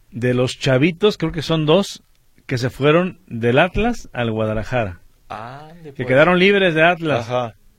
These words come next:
Speaker 1: por un error ahí, y no los quisieron en Atlas, y
Speaker 2: Vénganos,
Speaker 1: están
Speaker 2: Torreón.
Speaker 1: en Chivas los dos.
Speaker 2: Mira, pues digo, eh, qué, qué bueno, este, porque luego ha, se ha publicado también información en el sentido de que habría pagado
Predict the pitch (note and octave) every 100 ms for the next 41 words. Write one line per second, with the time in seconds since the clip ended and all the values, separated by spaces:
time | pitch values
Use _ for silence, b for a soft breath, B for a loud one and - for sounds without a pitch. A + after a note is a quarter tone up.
0 | - A#2 D#3 D3 D#3 D3+ D3 G#3 G#3 b
1 | b b - - A#2 D3 E3+ - C3 E3
2 | D#3 D3+ F3+ G3 G3+ D3+ D3+ C#3+ C3+ -
3 | A#2+ C#3 D3 C#3 D3 C3 A#2 G#2 G2+ F#2
4 | A2 C#3 F#3 - - - - - G#2 F#2+
5 | C#3+ F3 B2+ B B B - A#2 - G#2+
6 | D#3+ F3+ A#3 F#3 - b b B2+ C3 -
7 | C#3 C3+ C3 C#3 C3+ C3 A#2+ C#3 E3 F#3
8 | F#3 F3 D#3+ D#3+ F3+ D3+ E3+ F3 F3 F#3
9 | F3 E3 D#3 D3+ F3+ E3+ C#3+ D3 C3+ E3+
10 | F3+ D3+ C#3 C3 D#3+ F#3 E3+ F3 F3 F#3+